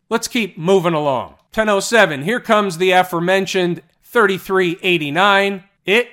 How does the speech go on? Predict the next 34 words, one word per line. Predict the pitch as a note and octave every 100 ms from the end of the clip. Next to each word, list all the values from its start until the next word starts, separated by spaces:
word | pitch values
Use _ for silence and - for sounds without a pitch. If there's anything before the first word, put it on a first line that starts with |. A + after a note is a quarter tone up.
| -
and | F3
slightly | F3 F3 F#3 G3+ G#3 A3
above | G#3 A3 A#3+ F#3+
should | E3 - A3 F3
be | A#3+ B3+ F#3 D#3+ _
overhead | F3+ F3+ F#3 F3 E3 F3+
resistance | E3 F3 C#3+ G#3 G#3 F3 E3 - -
on | D#3+ D3
the | D3
first | - F3 B2+ -
run. | C#3 F#3+ C#3 F2 C#2 _ -
Always | C4+ C#4 F3
looking | G3+ G#3+ G3 F3+
at | D3+ - _ -
all | B3+ C#4 F#3+
angles, | F3 F3 F3 E3+ C#3+
both | E3+ G3 G#3+
sides, | - D#3+ D3+ D#3 B2+
waltz | F#3 A3 -
right | F#3 F3+
on | E3 D#3+
through, | - C4+ B3+ G#3
and | G3
it's | F#3
a | F#3
signal | - B3 B3+ A#3 A3
they're | G#3
going | F3 F#3+ G3 F#3+
for | F3
the | F3
big | F3 F3+ E3+
fat | - E3 D#3
round | E3 D#3 D#3
number, | A3 G#3 F3+